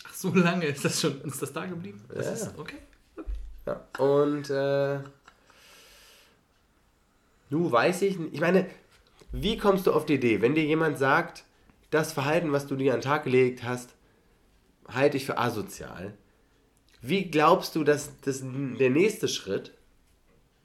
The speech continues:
Speaker 2: den du nimmst, und zwar da Haufen Scheiße hinzulegen,
Speaker 1: Ja.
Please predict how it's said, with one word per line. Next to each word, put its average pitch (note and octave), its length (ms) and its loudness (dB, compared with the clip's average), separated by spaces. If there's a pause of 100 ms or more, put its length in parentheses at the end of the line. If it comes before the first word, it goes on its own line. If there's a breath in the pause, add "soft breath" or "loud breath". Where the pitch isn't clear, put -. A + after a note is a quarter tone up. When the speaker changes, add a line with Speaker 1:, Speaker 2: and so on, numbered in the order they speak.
(200)
Speaker 2:
den B2+ 120 4
du A2+ 80 -4
nimmst, A2 440 -2
und A#2+ 100 -6
zwar A#2 180 2
da G2+ 140 0
Haufen A#2+ 400 -4
Scheiße C#3 340 0
hinzulegen, F2+ 680 -6
Speaker 1:
Ja. B2+ 260 -6